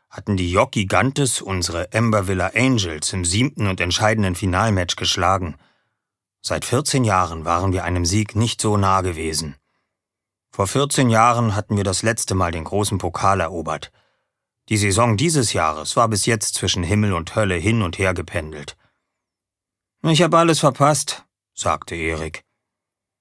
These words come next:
"Es ist nicht unmöglich, dass sie es dieses Jahr schaffen", sagte ich. "Keinesfalls unmöglich. Harry ist in Topform.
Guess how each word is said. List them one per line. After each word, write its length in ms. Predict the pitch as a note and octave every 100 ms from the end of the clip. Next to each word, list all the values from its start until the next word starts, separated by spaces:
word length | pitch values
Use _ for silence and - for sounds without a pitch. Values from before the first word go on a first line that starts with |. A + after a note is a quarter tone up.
| _ _ _
"Es 200 | A#2+ A#2
ist 180 | C3 -
nicht 220 | B2 A#2
unmöglich, 520 | F#3+ F3 F3+ G3 F3+
dass 160 | C#3+ A#2+
sie 100 | C3
es 120 | A2
dieses 320 | - C3 C#3+
Jahr 140 | C#3+ A#2+
schaffen", 460 | - C3+ D#3 B2+ - _ _ _
sagte 420 | - D2+ - D#2
ich. 260 | D2+ - - _ _ _ _
"Keinesfalls 720 | - F#2 E3 E3+ C#3+ C3+ B2+
unmöglich. 640 | A2+ G2+ G#2 - E2+ - - _ _ _ _ _ _ _
Harry 340 | - G#2 A#2+ G3
ist 180 | D3
in 120 | B2+ G#2+
Topform. 640 | C3+ - - A2 D#2 C#2+